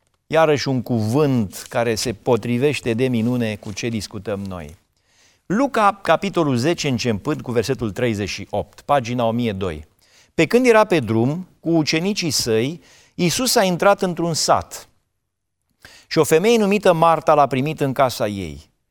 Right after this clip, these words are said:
Ea avea o soră numită Maria, care s-a așezat jos la picioarele Domnului și asculta cuvintele lui. Marta era împărțită cu multă slujire. A venit repede la Iisus și a zis: „Doamne, nu-ți pasă că sorul mea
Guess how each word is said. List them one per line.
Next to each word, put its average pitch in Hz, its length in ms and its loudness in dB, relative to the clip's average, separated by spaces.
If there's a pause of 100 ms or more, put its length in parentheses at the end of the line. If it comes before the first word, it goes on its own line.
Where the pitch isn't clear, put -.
Ea 131 180 2
avea 139 180 4
o 147 100 6
soră 151 280 2
numită 131 340 0
Maria, 127 460 2
care 113 220 0
s-a 110 160 -2
așezat 110 360 0
jos 123 180 -4
la 120 140 0
picioarele 120 420 -4
Domnului 131 420 -4
și - 100 -6
asculta 113 480 -2
cuvintele 110 560 -4
lui. 104 340 -6 (600)
Marta 220 400 2
era 208 140 4
împărțită 196 600 2
cu 156 120 0
multă 180 360 2
slujire. 131 680 -2
A 113 140 2
venit 113 300 0
repede 165 380 2
la 139 120 6
Iisus 110 560 -2
și 156 160 0
a 151 60 4
zis: 139 360 -2 (280)
„Doamne, 175 540 4
nu-ți 147 420 0
pasă 147 480 2
că 143 140 -4
sorul 139 380 0
mea 127 280 0